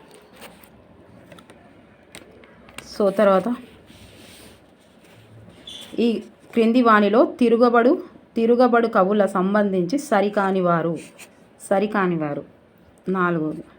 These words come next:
answer is నాలుగవది. So మరి తిరగబడు కవులు ఎవరు? ఐ కిషన్ లోచన్ అశోక్, ఐ కిషన్ లోచన్ అశోక్. ఎక్స్రే సుదర్శన్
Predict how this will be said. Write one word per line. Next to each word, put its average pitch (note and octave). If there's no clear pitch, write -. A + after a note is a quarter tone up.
answer G3+
is D#4
నాలుగవది. D#3+
So G#3+
మరి G3+
తిరగబడు A3
కవులు G3
ఎవరు? F#3+
ఐ A#3+
కిషన్ G#3+
లోచన్ F#3
అశోక్, F3
ఐ A#3
కిషన్ G#3
లోచన్ G3+
అశోక్. F3+
ఎక్స్రే C4+
సుదర్శన్ A3